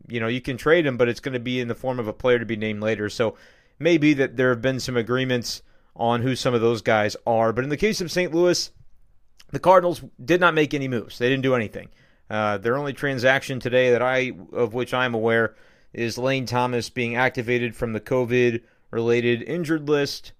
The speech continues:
And so he's back with the Cardinals there in Cincinnati. Not in the starting lineup, though, on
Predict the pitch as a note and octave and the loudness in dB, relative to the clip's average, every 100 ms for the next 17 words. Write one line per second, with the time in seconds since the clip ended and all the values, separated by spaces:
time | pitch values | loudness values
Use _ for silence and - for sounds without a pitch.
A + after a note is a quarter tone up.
0 | _ _ _ _ - A2+ A2 - A#2+ A2+ | _ _ _ _ -6 -4 -2 2 2 2
1 | C#3+ B2+ B2+ B2+ - B2+ - A#2+ B2+ B2+ | 0 0 2 2 0 -4 -4 -2 0 0
2 | B2 B2 A#2+ A#2 E2+ A#2+ B2 B2 A#2 G#2+ | 0 -2 -4 -6 -6 0 2 0 -2 -6
3 | - B2 B2 A#2 A#2+ A2 G#2+ - _ _ | -8 -6 -2 0 2 2 -2 -6 _ _
4 | _ - E3 G#3 F#3 D3+ D#3+ D3 C#3 B2+ | _ -2 2 2 0 0 2 2 0 -2
5 | C3 B2+ B2 A#2 A2+ A#2 A#2 A#2 A2+ A2+ | -2 2 0 0 0 2 4 2 0 -2
6 | A2+ A2 | 0 -2